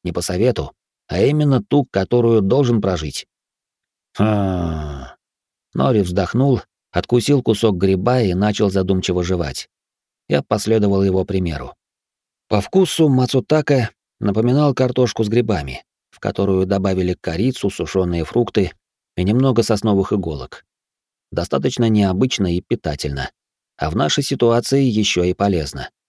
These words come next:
Последний раз я ел сутки назад, и с учетом полученных ранений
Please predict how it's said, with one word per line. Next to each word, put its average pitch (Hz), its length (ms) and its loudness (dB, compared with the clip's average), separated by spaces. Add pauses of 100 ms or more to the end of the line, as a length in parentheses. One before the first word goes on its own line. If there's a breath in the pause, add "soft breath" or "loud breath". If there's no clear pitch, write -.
(140)
Последний 143 420 2
раз 143 240 2
я 113 100 4
ел 120 260 4
сутки 113 340 -2
назад, 98 480 -4 (300)
и 80 220 -6
с - 100 -10
учетом 95 380 0
полученных 92 500 0
ранений 98 500 0